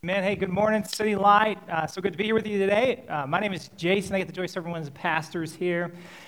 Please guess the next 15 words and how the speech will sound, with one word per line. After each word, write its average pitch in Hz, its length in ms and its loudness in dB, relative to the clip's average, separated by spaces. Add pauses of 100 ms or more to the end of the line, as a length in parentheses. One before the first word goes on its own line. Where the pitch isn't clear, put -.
(180)
Um, 156 520 6 (160)
man, 214 140 6 (200)
I, 220 40 -4
I 196 40 -2
just 202 300 -8
sincerely 220 420 -2
say 208 220 0
it's 202 100 -6
good 208 160 0
to 175 80 -4
be 196 120 -2
with 208 120 0
you. 202 60 0
I 196 40 0
just - 220 -6